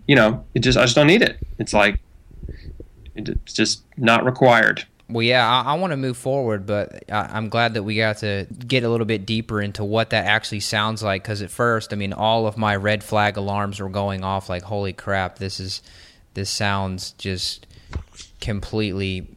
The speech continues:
Speaker 2: you know, nonsense." But
Speaker 1: Yeah,
Speaker 2: now
Speaker 1: I
Speaker 2: that
Speaker 1: wanna
Speaker 2: I
Speaker 1: tell you
Speaker 2: hear
Speaker 1: about two, I wanna tell you about two of my friends.
Speaker 2: Yeah, go ahead.
Speaker 1: So one of my friends is a woman named Jeanette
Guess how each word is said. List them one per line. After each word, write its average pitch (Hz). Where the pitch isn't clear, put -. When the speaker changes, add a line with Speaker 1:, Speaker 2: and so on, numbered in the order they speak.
Speaker 2:
you 101
know, 92
nonsense." 95
But 95
Speaker 1:
Yeah, 185
Speaker 2:
now 107
Speaker 1:
I 170
Speaker 2:
that 196
Speaker 1:
wanna 214
Speaker 2:
I 208
Speaker 1:
tell 202
you 185
Speaker 2:
hear 175
Speaker 1:
about 147
two, 190
I 151
wanna 185
tell 185
you -
about 135
two 170
of 160
my 135
friends. 107
Speaker 2:
Yeah, 92
go 117
ahead. 101
Speaker 1:
So 147
one 151
of 190
my 185
friends 147
is 123
a 127
woman 127
named 113
Jeanette 127